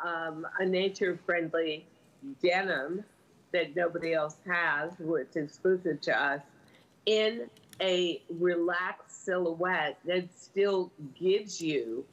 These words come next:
the leanness of a skinny without the pressure on you to be in a skinny. So it's a very universal jean.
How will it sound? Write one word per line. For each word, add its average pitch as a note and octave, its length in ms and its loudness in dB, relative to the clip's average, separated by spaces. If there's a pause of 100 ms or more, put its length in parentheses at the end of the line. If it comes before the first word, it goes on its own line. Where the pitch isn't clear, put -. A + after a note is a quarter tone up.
(360)
the E3+ 200 2
leanness F3+ 800 0 (240)
of E3+ 160 0
a D3+ 80 -2
skinny F#3+ 720 -2 (280)
without F3+ 680 0
the D3+ 140 -2 (200)
pressure F3 960 0 (680)
on D3+ 360 0
you C#3+ 440 -2
to - 140 -4
be E3 320 2
in G#3+ 220 2
a D#3+ 180 0 (160)
skinny. C3+ 540 -2 (360)
So F#3 360 2
it's G3 260 0
a F3 80 2
very F#3+ 480 -2
universal E3 800 -2 (100)
jean. E3 440 0